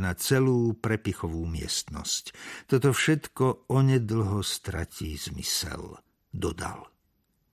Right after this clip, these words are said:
Potom vystrúhal úsmev, ktorý Bož videl na fotografiách v čakárni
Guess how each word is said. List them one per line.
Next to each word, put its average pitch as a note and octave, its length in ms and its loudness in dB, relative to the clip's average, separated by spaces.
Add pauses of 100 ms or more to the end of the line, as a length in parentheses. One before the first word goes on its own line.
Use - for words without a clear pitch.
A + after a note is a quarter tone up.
(400)
Potom A2+ 400 4
vystrúhal G#2 640 2
úsmev, G#2+ 600 2 (400)
ktorý A#2 400 6
Bož G#2+ 320 4
videl A2 480 2
na G2 200 2
fotografiách G#2 880 0
v - 40 -8
čakárni F#2+ 720 0